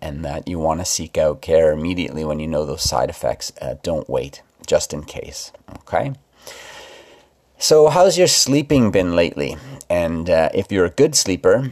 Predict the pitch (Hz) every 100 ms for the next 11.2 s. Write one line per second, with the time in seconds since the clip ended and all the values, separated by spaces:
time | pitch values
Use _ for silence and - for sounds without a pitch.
0 | - 90 87 87 82 80 - - 82 82
1 | 85 85 87 90 85 85 80 80 85 87
2 | - 73 82 85 76 76 73 82 82 80
3 | - 78 87 82 87 82 82 98 123 85
4 | 80 67 - 80 - - 85 - 80 80
5 | 85 73 - 123 127 - 82 76 78 92
6 | 92 92 87 90 - 101 98 92 98 98
7 | 85 92 92 95 87 - 87 80 87 85
8 | 87 - 85 - - 80 78 - 80 78
9 | - - 78 82 - 85 - - 82 80
10 | 67 80 78 80 73 - 73 73 76 82
11 | 85 -